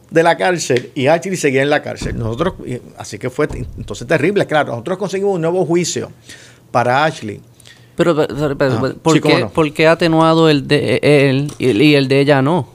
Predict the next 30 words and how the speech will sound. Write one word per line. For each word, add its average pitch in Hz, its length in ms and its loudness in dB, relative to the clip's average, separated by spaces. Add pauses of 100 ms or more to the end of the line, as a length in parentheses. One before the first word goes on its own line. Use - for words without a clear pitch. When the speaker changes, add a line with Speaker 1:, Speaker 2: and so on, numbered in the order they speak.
(120)
Speaker 1:
Bueno, 143 260 -4
porque 135 280 -4
el, 123 180 -4
el 107 160 -8
juez 131 340 -6
que 151 140 0
vio 147 160 0
el 160 80 0
juicio 147 680 -6
del 110 260 -4
joven 156 440 -2
entendió 113 500 -8
que 160 60 -8
había 135 220 -4
asesinato 143 440 -8
atenuado. 110 520 -10 (140)
Speaker 2:
Porque 127 300 -4
era 131 220 -4
como 131 140 -2
la 123 80 2
defensa 123 440 -4
que 120 80 -10
tú 120 60 -10
estás, 120 260 -8
¿y 143 140 0
él, - 480 0
y 156 160 2
él, 143 480 0
y 135 160 0
ella? 180 380 0